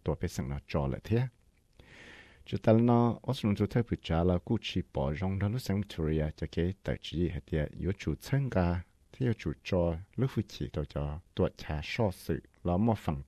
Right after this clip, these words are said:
trâu tệ đâu cho cái giá trị đâu cho nên ngồi sau chạy nó thế. Yakub Kiri, ở ít tuần hưng thọ nạ Somali, thiết tàu trả là ua, bê sẵn nâng ở số lần thế mà nâng ở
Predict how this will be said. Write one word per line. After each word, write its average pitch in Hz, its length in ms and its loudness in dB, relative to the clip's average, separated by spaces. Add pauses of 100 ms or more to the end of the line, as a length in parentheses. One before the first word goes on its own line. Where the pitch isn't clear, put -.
trâu 76 260 0
tệ 71 200 -2
đâu 78 80 -2
cho - 160 -10
cái 85 280 2 (100)
giá 80 280 0
trị 78 200 -6
đâu - 140 -6
cho - 80 -8
nên 80 160 -8
ngồi 76 140 -4
sau - 220 -4
chạy 69 160 -4
nó 71 180 -6
thế. 113 180 -2 (2250)
Yakub - 340 2
Kiri, 104 460 6
ở 90 80 4
ít 120 280 2
tuần 117 160 4
hưng 107 380 2 (100)
thọ 113 160 0
nạ 87 400 2
Somali, 73 720 -2 (300)
thiết - 200 -2
tàu 85 140 2 (120)
trả 71 220 0
là 69 200 0
ua, 76 280 -2 (100)
bê 98 80 2
sẵn 73 260 -4
nâng 82 140 -2
ở 76 80 -4
số 73 180 -8
lần 69 140 -6
thế 117 120 -2
mà 120 100 2
nâng 87 140 2
ở 57 80 -4